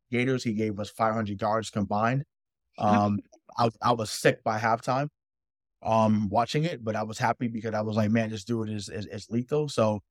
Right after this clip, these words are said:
Speaker 1: you know, Mike, I'll start with you. Um, is it, is it, you know, do we absolutely have to have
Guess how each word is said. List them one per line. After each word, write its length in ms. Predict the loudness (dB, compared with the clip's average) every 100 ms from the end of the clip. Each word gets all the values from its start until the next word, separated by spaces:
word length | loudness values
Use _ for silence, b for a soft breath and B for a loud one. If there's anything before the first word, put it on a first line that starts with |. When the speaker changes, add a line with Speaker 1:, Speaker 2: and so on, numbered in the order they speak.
| _ _
Speaker 1:
you 80 | 0
know, 120 | 2
Mike, 240 | 2 2 2
I'll 120 | 2
start 260 | 2 0
with 160 | 0 0
you. 180 | 0 0 -4 _ _ _
Um, 380 | 2 4 4 0 -6 _ _
is 200 | 0 2
it, 160 | 2 0
is 260 | -4 -2 0
it, 220 | 0 -2 _ _
you 80 | 4
know, 200 | 4 4 -2 _ _ _ _ _ _ _ _ 0
do 120 | 4
we 160 | 6 4
absolutely 440 | 2 0 0 0 2
have 240 | 0 0
to 100 | -2
have 520 | -2 0 0 0 -2